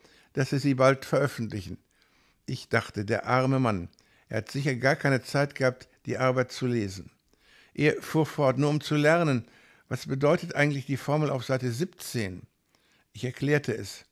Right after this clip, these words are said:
Er, „Ja, das verstehe ich. Dann muss aber doch die Fußnote auf Seite vierzehn Folgendes bedeuten.“ Ich, „Ja, ja, das habe ich genau gemeint.“ Aber dann, und so ging es weiter,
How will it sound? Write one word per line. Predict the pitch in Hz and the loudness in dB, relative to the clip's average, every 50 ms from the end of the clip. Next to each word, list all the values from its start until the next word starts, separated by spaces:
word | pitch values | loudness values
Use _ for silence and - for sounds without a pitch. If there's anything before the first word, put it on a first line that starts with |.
| _ _ _ _ _ _ _ _ _ _ | _ _ _ _ _ _ _ _ _ _
Er, | - 135 143 147 - - - | 0 2 4 2 2 0 2
„Ja, | 143 139 131 | 2 4 4
das | 147 160 - | 4 0 0
verstehe | - 156 143 - - - 131 117 98 | -2 -4 -4 -4 -4 -2 -2 -2 -2
ich. | - 92 95 - - _ _ _ _ _ _ _ _ _ - | -4 -8 -12 -14 -18 _ _ _ _ _ _ _ _ _ -6
Dann | - 123 143 | -2 0 0
muss | 151 160 165 - | 0 0 0 -2
aber | - 135 131 | -2 0 0
doch | 127 139 135 - | 0 -2 -4 -4
die | - 120 107 | -6 -6 -6
Fußnote | - - - - 220 202 - - 139 123 117 - 131 131 - _ - - - - _ | -8 -10 -6 -4 -4 -4 -2 0 0 0 0 0 -4 -8 -8 _ -20 -20 -20 -20 _
auf | - 107 110 | -10 -6 -2
Seite | 123 127 120 - 120 | -2 -2 -2 -2 -6
vierzehn | - - 147 143 - 151 147 | -4 -2 -4 -2 -2 -2 -4
Folgendes | 139 - - 156 170 170 147 131 120 107 - | -2 0 2 2 4 4 2 0 -2 -4 -4
bedeuten.“ | - 120 107 104 104 104 - 104 98 - _ - _ _ _ _ _ _ _ _ _ _ | -2 0 2 2 2 0 -2 -8 -12 -12 _ -20 _ _ _ _ _ _ _ _ _ _
Ich, | - 165 175 - - - - _ _ _ _ _ | -2 -2 -2 -2 -6 -10 -16 _ _ _ _ _
„Ja, | - 127 139 170 190 | -4 0 2 4 4
ja, | 202 147 | 4 2
das | 127 151 156 - | 2 0 0 2
habe | 180 165 165 | 2 2 2
ich | 165 - | 0 0
genau | - 175 160 160 165 | 2 4 6 6 6
gemeint.“ | 160 165 165 160 135 113 95 85 - - _ _ _ _ _ _ _ _ _ _ _ _ _ - _ | 6 4 4 4 4 4 2 -2 -8 -18 _ _ _ _ _ _ _ _ _ _ _ _ _ -4 _
Aber | - 139 135 143 139 | 0 2 2 2 2
dann, | 131 135 156 170 165 180 214 233 - - _ _ _ _ _ _ _ | 4 2 4 4 4 2 0 -2 -4 -6 _ _ _ _ _ _ _
und | - - 143 139 - | -4 -2 -2 -2 0
so | - 147 147 | 0 -2 0
ging | 143 147 151 | 0 0 0
es | 151 139 - 139 | 0 0 0 2
weiter, | 135 127 127 - - 110 110 | 4 4 4 4 0 -4 -6